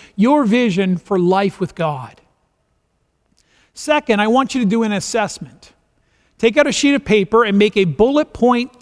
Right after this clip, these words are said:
list of your current activities, what you do. It's like a time audit. Take note of those things that you regularly do on an annual,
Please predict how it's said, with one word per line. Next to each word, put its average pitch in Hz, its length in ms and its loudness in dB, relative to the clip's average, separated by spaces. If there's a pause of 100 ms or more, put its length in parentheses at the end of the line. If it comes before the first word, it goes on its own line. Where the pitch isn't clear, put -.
(120)
list 196 600 0 (120)
of 196 140 0
your 185 140 0
current 226 380 -2
activities, 160 800 -4 (320)
what 190 280 -2
you 240 100 2
do. 180 320 0 (460)
It's - 100 -12
like 240 180 0
a 247 60 2
time 240 440 0
audit. 147 420 -6 (720)
Take 302 340 -4
note 262 280 0
of 294 100 0
those 262 260 -2
things 240 260 0
that 208 140 -2
you 196 160 2
regularly 220 800 0
do 196 320 0
on 185 160 -4
an 165 200 -10
annual, 240 840 -2